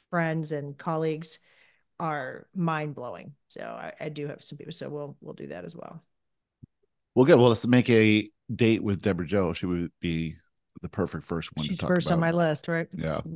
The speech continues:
Speaker 2: Great. All right. Well, let's head off towards an unimaginable twenty twenty-four. It is now January second.
Speaker 1: Yeah.
Speaker 2: Yep. Did you know
Speaker 1: Okay.
Speaker 2: there's been earthquakes and floods all over the world?
Speaker 1: I did not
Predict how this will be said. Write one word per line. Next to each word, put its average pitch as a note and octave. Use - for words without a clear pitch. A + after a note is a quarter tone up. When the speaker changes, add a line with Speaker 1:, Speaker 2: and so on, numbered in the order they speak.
Speaker 2:
Great. G#2+
All G#2
right. C3+
Well, B2+
let's G2+
head G#2
off F#2+
towards F2+
an F2+
unimaginable F2+
twenty F2
twenty-four. A2+
It G2
is E2+
now G#2+
January G2+
second. C3
Speaker 1:
Yeah. C4+
Speaker 2:
Yep. E2+
Did G2+
you F#3
know G#3
Speaker 1:
Okay. G3
Speaker 2:
there's F#2+
been F#2+
earthquakes G#2
and E2+
floods F#2+
all F#2
over F2+
the F2
world? F#2+
Speaker 1:
I F#3
did F#3
not F#3